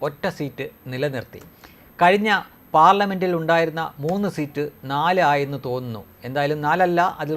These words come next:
കൂടുതലുണ്ട്, രാജസ്ഥാനിലുണ്ടെന്ന് തോന്നുന്നു. ഡി എം കെയും ജയിച്ചു. ഹിന്ദുക്കളെ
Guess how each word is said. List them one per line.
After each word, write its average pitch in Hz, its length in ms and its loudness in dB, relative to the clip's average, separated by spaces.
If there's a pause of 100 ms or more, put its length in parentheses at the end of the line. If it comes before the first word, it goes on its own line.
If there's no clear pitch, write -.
കൂടുതലുണ്ട്, 147 440 0
രാജസ്ഥാനിലുണ്ടെന്ന് 135 720 -4
തോന്നുന്നു. 107 280 -6 (460)
ഡി 156 100 -2 (100)
എം 202 140 -2
കെയും 190 200 0 (180)
ജയിച്ചു. 135 360 -6 (300)
ഹിന്ദുക്കളെ 170 480 -2